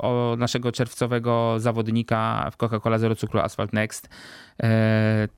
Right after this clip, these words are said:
tak jak powiedziałem, będzie to tym razem coś tak bardzo asfaltowego. Myślę, że, że, że ci, y, słuchacze, którzy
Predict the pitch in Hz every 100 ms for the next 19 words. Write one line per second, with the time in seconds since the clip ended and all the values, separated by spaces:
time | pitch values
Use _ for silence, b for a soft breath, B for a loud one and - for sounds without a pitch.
0 | _ 117 113 107 104 110 104 101 98 98
1 | 95 101 98 95 - 92 92 92 90 -
2 | 95 - 85 - 92 95 95 - - 82
3 | 85 85 - - - B B B B B
4 | _ - - 87 90 87 85 - 90 92
5 | 87 87 85 - 87 - - 95 92 92
6 | - 98 95 95 92 92 92 - 95 92
7 | - 92 - 95 90 90 92 92